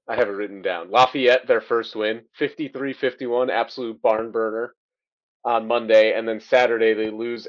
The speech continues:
at UMass after having a seventeen point lead in that one on a buzzer-beating three. People who are aware, this is not a good version of UMass. They are not a great team this year.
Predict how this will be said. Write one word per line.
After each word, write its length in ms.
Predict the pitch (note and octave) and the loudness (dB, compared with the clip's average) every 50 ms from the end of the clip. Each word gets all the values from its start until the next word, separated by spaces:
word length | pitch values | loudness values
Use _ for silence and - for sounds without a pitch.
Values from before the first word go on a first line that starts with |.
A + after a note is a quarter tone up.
| - - | -4 0
at 220 | A#2+ B2 A#2+ G#2+ | 0 2 0 0
UMass 560 | G#2+ A2+ A#2 A2+ A2 G#2+ G2+ G2+ G2+ - - | -4 -8 -8 -6 -6 -4 -2 -4 -4 -2 -2
after 280 | A2+ G#2 G2 - A2 G2+ | -2 -2 -2 -2 -4 -2
having 360 | G#2 G#2 G2 G#2 G#2 G2+ G2+ | -2 -2 -2 -4 -6 -6 -6
a 480 | - G#2+ G#2+ G2+ G2 G2 F#2+ F#2+ F2+ _ _ _ _ _ _ _ | -6 -4 -4 -4 -4 -6 -8 -12 -14 _ _ _ _ _ _ _
seventeen 760 | - - - C3+ A2+ A#2+ B2 A#2 - - B2 B2 A#2 A2+ A2 | -14 -2 0 0 0 0 -4 -12 -14 -14 -14 -12 -12 -12 -6
point 300 | G#2+ A2+ A2+ A2 - G2+ | -4 -4 -4 -4 -6 -8
lead 400 | G#2 G#2 G2+ F#2+ F2+ F2+ - _ _ _ _ _ _ _ | -12 -12 -12 -12 -14 -16 -18 _ _ _ _ _ _ _
in 140 | - A2 G#2+ | -8 -6 -4
that 220 | G#2+ G2+ G2 - | -4 -4 -4 -4
one 280 | G2 G2+ G2 G2 F#2+ F#2 - | -4 -4 -4 -6 -8 -10 -10
on 160 | G2+ G#2+ G#2+ | -8 -6 -6
a 120 | G2+ G2 | -6 -8
buzzer-beating 760 | F#2+ - A2 G#2+ F#2 G2+ G#2 F#2 G#2 G#2 G2+ F#2+ G2 F#2+ F2+ - _ | -4 -2 -2 -2 -2 -6 -10 -10 -10 -10 -10 -10 -10 -12 -14 -18 _
three. 400 | G2 G2 G#2 G2+ G2+ G2 F2+ - _ _ _ _ _ _ _ _ _ _ _ _ _ _ _ _ _ _ _ _ _ - | -14 -12 -10 -10 -10 -12 -14 -16 _ _ _ _ _ _ _ _ _ _ _ _ _ _ _ _ _ _ _ _ _ -8
People 480 | D#3 D3+ E3 F#3+ F#3 F#3 F3+ F3+ - _ | -4 2 4 4 4 4 4 0 -4 _
who 140 | F3 F3+ F3+ | 4 6 8
are 140 | F3 F3 F3 | 10 10 10
aware, 340 | E3+ E3+ F3+ F3+ D#3 A#2 G#2 | 10 8 8 8 8 6 4
this 200 | A2+ A2+ - C3 | 2 -4 -6 -8
is 100 | A#2 B2+ | -8 -4
not 180 | C#3 C#3+ C#3 | -2 0 0
a 60 | D3+ | 0
good 200 | C3 C3+ C#3+ C3+ | 0 0 -2 0
version 480 | A#2+ C#3+ D3 C#3 B2+ C3 C3 A#2+ G#2+ G#2 - _ - | 0 -2 -2 -2 -4 -8 -10 -10 -10 -14 -10 _ 0
of 320 | B2+ B2+ B2 A#2+ G#2+ G2+ - | 2 4 4 2 0 -4 -12
UMass. 580 | G#2+ C3 D3+ C3+ F#2+ E2+ D#2 D#2+ - - _ - | -12 -10 -8 -6 -6 -8 -8 -12 -18 -20 _ -6
They 80 | G2+ G2+ | -4 -4
are 100 | G#2+ G#2+ | -4 -4
not 200 | A2 A2+ A2 A2 | -6 -8 -8 -8
a 40 | |
great 300 | G2 G#2 A2 G#2+ G#2 - | -8 -8 -8 -10 -10 -10
team 300 | _ A2 A2 G#2 F#2+ F2+ | _ -12 -12 -12 -12 -12
this 260 | F2+ G2 F#2+ - - G#2+ | -12 -12 -12 -12 -12 -10
year. 280 | G#2+ G2+ F2+ E2+ E2+ | -8 -8 -8 -8 -10